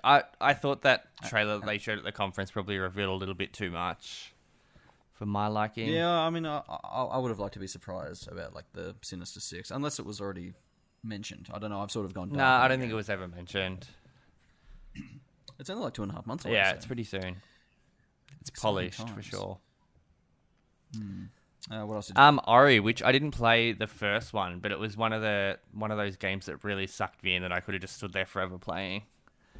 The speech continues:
Speaker 1: Like, I don't know how it
Speaker 2: Uh,
Speaker 1: compares
Speaker 2: what
Speaker 1: to the first game, but apparently there's more abilities than the first game.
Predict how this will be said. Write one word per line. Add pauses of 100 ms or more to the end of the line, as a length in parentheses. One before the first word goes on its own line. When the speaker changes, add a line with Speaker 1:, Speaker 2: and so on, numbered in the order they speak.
(640)
Speaker 1:
Like,
I
don't
know
how
it
Speaker 2:
Uh,
Speaker 1:
compares
Speaker 2:
what
Speaker 1:
to
the
first
game,
but
apparently
there's
more (120)
abilities (100)
than
the
first
game.